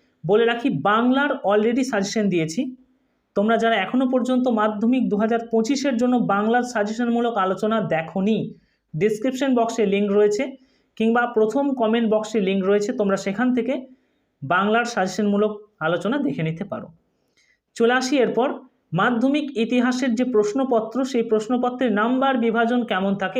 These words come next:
এই প্রসঙ্গে একটু আলোচনা করে দিই। তোমাদের এক নম্বর মানের এমসিকিউ টাইপের প্রশ্ন থাকে,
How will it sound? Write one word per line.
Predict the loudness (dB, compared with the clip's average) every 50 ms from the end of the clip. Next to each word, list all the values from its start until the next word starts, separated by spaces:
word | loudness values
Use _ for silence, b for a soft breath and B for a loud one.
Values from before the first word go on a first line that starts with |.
| 0
এই | 0 0 -2
প্রসঙ্গে | -4 -4 -2 -2 -2 -2
একটু | -2 -2 -2
আলোচনা | -2 0 0 -2 -4 -4 -4 -2
করে | -2 -2 -2
দিই। | -2 -4 -6 -6 -10 -16 _ _ _ _ _ _ _ _ _ _ _ _ _ _ _ _ _ _ _ -2
তোমাদের | 0 2 2 2 2 0 -2 -4 -6 -4 -4 -4 -2
এক | -2 0 0 0
নম্বর | 0 2 2 0 2 2
মানের | 2 2 2 0 0 -2 -4 -10 -14 _ _ -2 0 2
এমসিকিউ | 2 2 0 0 -2 -2 0 0 0
টাইপের | 0 0 0 0 0 0 0
প্রশ্ন | 0 0 0 0 -2 -2
থাকে, | -2 -4 -4 -6